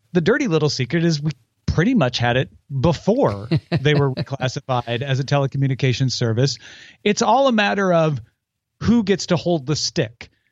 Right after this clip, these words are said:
Speaker 1: Is it the F C C? 'Cause if the F C C is holding the stick, it's a bigger stick. If it's public perception, which is kind of what we had from two thousand five until twenty fifteen,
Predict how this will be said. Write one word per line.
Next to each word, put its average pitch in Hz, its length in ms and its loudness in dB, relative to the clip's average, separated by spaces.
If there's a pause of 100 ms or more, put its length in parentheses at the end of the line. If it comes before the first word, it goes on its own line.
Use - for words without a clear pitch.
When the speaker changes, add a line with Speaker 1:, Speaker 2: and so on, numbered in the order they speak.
(200)
Speaker 1:
Is 170 180 0
it 160 80 -2
the 147 160 0
F 143 80 0
C 131 220 -2
C? 220 480 -2 (360)
'Cause 165 120 0
if 214 100 0
the 226 140 0
F 214 80 -2
C 208 120 -2
C 311 140 0
is 294 100 0
holding 196 260 2
the 160 60 0
stick, 185 240 -2
it's 226 120 -4
a 285 40 -4
bigger 208 220 0
stick. - 460 -2 (440)
If 190 160 0
it's 165 200 0
public 214 480 -2
perception, 147 840 -2
which 160 180 0
is 160 80 0
kind 196 240 0
of 175 80 2
what 156 120 2
we 147 120 2
had 135 340 2 (280)
from 127 440 0
two 156 220 0
thousand 127 400 -2
five 139 400 2
until 123 260 -2
twenty 123 320 -2
fifteen, 123 720 0